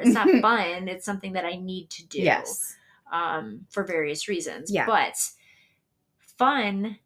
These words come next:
Speaker 1: I, I have no idea how to answer that question. I don't know what is fun. You
Speaker 2: Mm-hmm.
Speaker 1: know, the closest that, uh, I feel like I've come to fun recently is when we recently,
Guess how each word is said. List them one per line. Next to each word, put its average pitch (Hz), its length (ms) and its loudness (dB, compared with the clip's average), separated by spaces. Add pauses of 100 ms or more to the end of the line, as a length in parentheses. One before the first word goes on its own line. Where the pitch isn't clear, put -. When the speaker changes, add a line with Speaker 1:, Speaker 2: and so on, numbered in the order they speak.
(180)
Speaker 1:
I, 240 260 2
I 240 100 0
have 226 120 0
no 226 220 -2
idea 220 260 0
how 196 100 -2
to 196 60 -4
answer 190 280 -8
that 175 180 -10
question. 208 380 -8
I - 80 -8
don't 196 160 -6
know 202 100 -4
what 190 160 -8
is 165 140 -6
fun. - 580 -12 (320)
You 190 160 -4
Speaker 2:
Mm-hmm. 190 40 -4
Speaker 1:
know, 208 380 -6 (160)
the 233 80 -2
closest 277 480 -2
that, 208 500 2
uh, 165 560 0 (200)
I 196 200 -4
feel 196 180 -2
like 185 300 -2 (240)
I've 185 160 -6
come 202 240 -6
to 160 120 -12
fun 175 380 -8
recently 240 840 -2 (440)
is 180 360 -4
when 180 160 -8
we 175 140 -6
recently, 165 800 -10